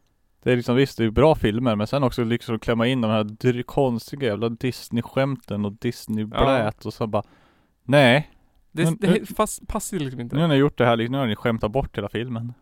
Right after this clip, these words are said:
Speaker 2: Ja. Ja, men exakt. Bara liksom öppningsscenen när här Luke Skywalker kastar svärdet i sjön.
Speaker 1: I sjön?
Speaker 2: Jag menar, när hon kommer fram till honom och ger
Speaker 1: Jaha,
Speaker 2: honom
Speaker 1: ja, just det.
Speaker 2: Alltså
Speaker 1: Bara
Speaker 2: slänger han laservärdet över axeln.
Speaker 1: Ja,
Speaker 2: Och
Speaker 1: just
Speaker 2: går.
Speaker 1: det.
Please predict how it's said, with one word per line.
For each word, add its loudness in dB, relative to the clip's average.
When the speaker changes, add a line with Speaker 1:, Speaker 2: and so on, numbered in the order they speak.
Speaker 2:
Ja. -6
Ja, -2
men 0
exakt. -8
Bara 6
liksom -8
öppningsscenen -2
när -4
här -4
Luke -10
Skywalker -2
kastar -10
svärdet -4
i -8
sjön. -4
Speaker 1:
I -20
sjön? -8
Speaker 2:
Jag -8
menar, -4
när -4
hon -2
kommer -4
fram -2
till -6
honom -4
och -6
ger -4
Speaker 1:
Jaha, 6
Speaker 2:
honom 8
Speaker 1:
ja, 6
just 2
det. 0
Speaker 2:
Alltså -2
Speaker 1:
Bara 0
Speaker 2:
slänger 4
han -2
laservärdet -4
över 0
axeln. -2
Speaker 1:
Ja, 12
Speaker 2:
Och 12
Speaker 1:
just 10
Speaker 2:
går. 2
Speaker 1:
det. 4